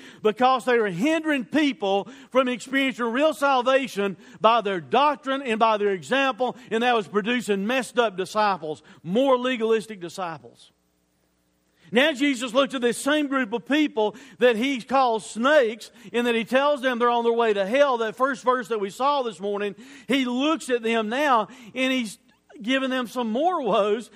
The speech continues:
because they're religious, but they're religious with the wrong values. Their values are all messed up.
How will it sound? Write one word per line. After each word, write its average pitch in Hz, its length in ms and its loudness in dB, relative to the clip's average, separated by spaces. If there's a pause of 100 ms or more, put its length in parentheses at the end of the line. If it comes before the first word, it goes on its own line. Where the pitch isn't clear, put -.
(200)
because 269 500 0
they're 262 180 0
religious, 233 920 0 (240)
but 254 120 -4
they're 262 140 2
religious 262 720 0
with 285 180 -2
the 277 80 -2
wrong 285 360 0
values. 285 560 0
Their 254 220 0
values 269 680 2
are 233 80 -8
all 185 240 -2
messed 160 400 -8
up. 120 320 -16